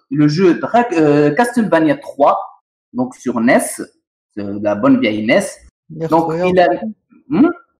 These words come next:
Speaker 2: Oui, c'est, euh, oh oui, j'étais impressionné. Ça, je m'attendais, je m'y attendais pas. <laughs>
Speaker 1: Euh, moi-même, euh, moi-même, je, je me suis dit, euh, le, le, le mec a pété une durite. Donc,
Speaker 2: Ouais.
Speaker 1: euh, le, le mec a mis en vente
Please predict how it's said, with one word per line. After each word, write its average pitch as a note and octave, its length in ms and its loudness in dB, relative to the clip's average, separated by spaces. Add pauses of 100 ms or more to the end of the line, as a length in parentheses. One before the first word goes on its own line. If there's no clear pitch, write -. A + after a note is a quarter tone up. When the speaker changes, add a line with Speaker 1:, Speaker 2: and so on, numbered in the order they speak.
(220)
Speaker 2:
Oui, A3 280 0
c'est, E3 200 0
euh, E3 380 4
oh G3+ 140 6
oui, F#3 120 6
j'étais F#3+ 220 2
impressionné. F3 800 2
Ça, C#3+ 340 0
je C3 80 -6
m'attendais, D#3+ 320 2
je D3+ 80 -2
m'y E3 100 2
attendais E3 340 4
pas. - 600 -2
<laughs> B3 40 -8 (500)
Speaker 1:
Euh, D3 180 6
moi-même, G#3 380 6
euh, F3 80 4
moi-même, F3+ 360 4
je, C#3 560 4
je C3+ 140 -4
me C#3 60 -4
suis B2+ 200 -6
dit, E3 140 0
euh, A2 220 -2
le, G#2 220 -6 (200)
le, G#2+ 60 -8
le A2 80 -4
mec A#2+ 180 -2
a G#2+ 80 -2 (180)
pété G#2+ 220 -8
une A#2 120 0
durite. D#3 340 -4 (420)
Donc, C#3 160 2
Speaker 2:
Ouais. D#3+ 80 2
Speaker 1:
euh, F3 540 4 (300)
le, D#3 200 -10
le G3+ 80 0
mec G#3+ 220 0 (420)
a F3 220 0
mis E3+ 340 -4
en A3 220 4
vente F3+ 360 0